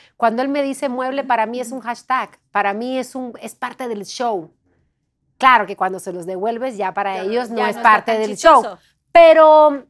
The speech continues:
Speaker 1: es parte de la descalificación, es parte de, de señalarte, es parte de desmeritar tu trabajo dentro de la casa,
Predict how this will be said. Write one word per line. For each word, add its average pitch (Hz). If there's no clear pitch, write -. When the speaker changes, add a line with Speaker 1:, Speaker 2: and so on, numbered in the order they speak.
Speaker 1:
es 330
parte 453
de 427
la 370
descalificación, 254
es 254
parte 277
de, 254
de 247
señalarte, 240
es 247
parte -
de 254
desmeritar 233
tu 254
trabajo 220
dentro 220
de 208
la 190
casa, 202